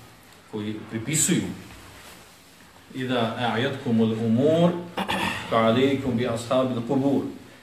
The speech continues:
Kada vam stvari postanu teške, nerješive, problemi se nagomilaju u životu,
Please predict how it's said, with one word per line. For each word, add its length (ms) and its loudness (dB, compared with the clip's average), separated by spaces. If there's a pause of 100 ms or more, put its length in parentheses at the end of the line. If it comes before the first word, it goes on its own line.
(400)
Kada 220 4
vam 180 4 (680)
stvari 480 2 (180)
postanu 480 -2
teške, 560 0 (220)
nerješive, 760 2 (180)
problemi 420 2
se 120 -2
nagomilaju 500 0
u 20 2
životu, 540 2